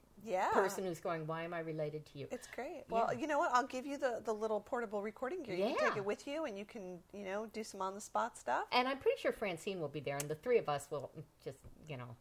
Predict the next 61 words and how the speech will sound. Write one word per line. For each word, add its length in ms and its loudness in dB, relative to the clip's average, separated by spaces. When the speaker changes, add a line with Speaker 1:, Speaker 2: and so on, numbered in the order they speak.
Speaker 1:
That'll 220 -4
be 200 -12
Speaker 2:
we'll 260 12
rock 300 8
that 220 2
Speaker 1:
awesome. 140 -6
Speaker 2:
con. 420 -6
Speaker 1:
Yeah. 60 -16
Well, 160 2
I'm, 300 0
I'm 100 0
sorry 340 2
I 60 4
can't 260 -6
go. 140 4
It 100 4
had 260 2
to 40 -4
be 140 -4
that 180 8
weekend, 400 -6
right? 140 2
Speaker 2:
Of 160 0
Speaker 1:
It's 0 -
like, 80 4
Speaker 2:
course. 160 0
Speaker 1:
what 140 -12
the 80 -6
hell? 400 -4
Speaker 2:
Eh, 100 4
but, 260 4
you 120 4
know, 180 2
I, 220 2
I 160 2
think 320 -6
Eddie 280 0
Izzard 380 -6
may 160 -4
be 240 -12
there. 140 -8
Speaker 1:
He 140 -4
may 180 0
be 140 -2
there. 100 2
We're 140 2
gonna 160 2
let 160 0
him 100 -8
know 160 -2
about 320 -4
that. 300 -2
I'm 80 -4
Speaker 2:
Yeah. 80 -10
Speaker 1:
gonna 160 -4
contact 500 -6
him 80 -8
via 180 -4
Twitter 340 -6
and 120 -12
say, 300 -14